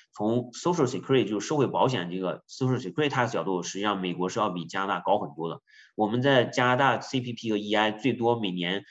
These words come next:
加起来就是两千八加九百多，可能三千七要到三千八百加币，这是最高，而且是有上限的。但是在美国的话，随着你收入增高，它是没有上限的，最多就是可能占你收入的百分之九、百分之十都有可能。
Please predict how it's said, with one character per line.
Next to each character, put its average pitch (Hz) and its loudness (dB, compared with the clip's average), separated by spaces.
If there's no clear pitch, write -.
加 117 4
起 117 -4
来 85 -2
就 98 -2
是 87 -4
两 87 -4
千 104 -6
八 101 2
加 95 0
九 92 -4
百 85 -2
多， 87 -4
可 90 -8
能 95 -4
三 117 -4
千 113 -2
七 - -6
要 104 4
到 101 2
三 104 -6
千 107 -2
八 104 2
百 85 0
加 85 -4
币， 92 -6
这 104 -10
是 98 -4
最 123 0
高， 98 2
而 110 2
且 110 4
是 107 0
有 98 4
上 101 -2
限 107 0
的。 85 -6
但 120 4
是 110 -2
在 123 4
美 107 4
国 85 -2
的 101 2
话， 101 0
随 - -6
着 117 0
你 101 -2
收 120 0
入 110 2
增 98 -6
高， 98 2
它 98 -4
是 98 -6
没 92 -2
有 92 0
上 87 -6
限 90 -6
的， 69 -14
最 117 2
多 104 2
就 101 -6
是 95 -6
可 - -10
能 101 -6
占 110 0
你 98 -2
收 107 -2
入 107 0
的 98 2
百 87 -4
分 92 -8
之 104 -6
九、 90 -4
百 90 -4
分 80 -8
之 95 -6
十 - -10
都 95 -2
有 90 2
可 76 -10
能。 65 -16